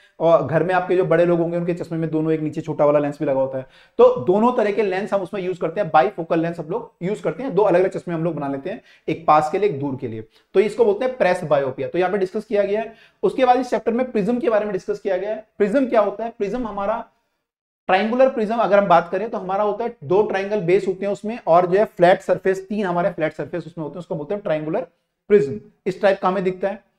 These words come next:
इसमें हमारा रिफ्रैक्शन होता है। जब प्रिज्म में हमारा रिफ्रैक्शन होगा तो क्या होगा, इंसिडेंट, ये वाली जो रे होती है उसको बोलते हैं इंसिडेंट रे। फिर ये रे यहाँ पे रिफ्रैक्ट होती है तो angle of incident, angle of refraction, रे आगे गई फिर यहाँ से बाहर निकली, तो ये जो एंगल यहाँ पे बनता है इसको बोलते हैं angle of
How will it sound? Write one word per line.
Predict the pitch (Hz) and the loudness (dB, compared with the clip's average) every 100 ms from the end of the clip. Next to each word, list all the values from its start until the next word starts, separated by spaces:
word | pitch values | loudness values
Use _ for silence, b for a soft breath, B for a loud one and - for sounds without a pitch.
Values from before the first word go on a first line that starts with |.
| _ _ - | _ _ -6
इसमें | 185 202 | -4 -2
हमारा | 190 196 | 0 4
रिफ्रैक्शन | 190 170 170 170 202 | 4 2 -2 -4 -6
होता | 196 196 | -6 -6
है। | 202 - _ _ | -8 -12 _ _
जब | 127 196 | -2 2
प्रिज्म | 185 180 226 | 2 4 2
में | 220 | 2
हमारा | 220 | 4
रिफ्रैक्शन | 214 175 175 175 247 220 | 4 4 0 0 -2 -2
होगा | 170 151 190 - B B - | 2 2 2 0 B B -4
तो | 185 | 2
क्या | 208 | 8
होगा, | 208 214 233 | 8 6 2
इंसिडेंट, | 180 170 220 226 220 | -2 -2 -4 -4 -2
ये | 180 | 4
वाली | 190 208 | 4 4
जो | 220 | 4
रे | 190 | 4
होती | 196 220 | 2 0
है | |
उसको | 214 | 0
बोलते | 208 233 | 0 0
हैं | 226 | -4
इंसिडेंट | 175 185 190 175 | -4 -2 -2 -2
रे। | 127 110 b b _ | -6 -8 b b _
फिर | 185 | 4
ये | 208 | 6
रे | 214 - - - | 6 2 -2 2
यहाँ | 156 | 2
पे | 160 | 4
रिफ्रैक्ट | 170 - 202 202 | 0 0 0 0
होती | 202 | -2
है | 208 | -2
तो | |
angle | 196 170 180 190 | -2 0 0 0
of | 180 | -2
incident, | 185 190 196 196 | -2 -2 -2 -4
angle | 165 160 160 | -2 0 -2
of | 160 | -2
refraction, | 165 165 208 208 _ _ | -6 -4 -8 -10 _ _
रे | 143 175 165 | -2 0 2
आगे | 156 185 | 4 4
गई | 196 202 | 2 0
फिर | - | 0
यहाँ | 151 | -2
से | 147 | 0
बाहर | 139 120 156 | -4 0 -2
निकली, | 165 180 196 b b b | -2 -6 -8 b b b
तो | 190 | 0
ये | 185 | 2
जो | 220 | 2
एंगल | 254 175 202 | 0 0 2
यहाँ | 214 214 | 2 2
पे | 202 | 0
बनता | 180 214 | -2 -4
है | |
इसको | 202 220 | -2 0
बोलते | 185 165 | -2 -2
हैं | 233 165 165 | -8 -6 -4
angle | 180 | -2
of | 240 | -4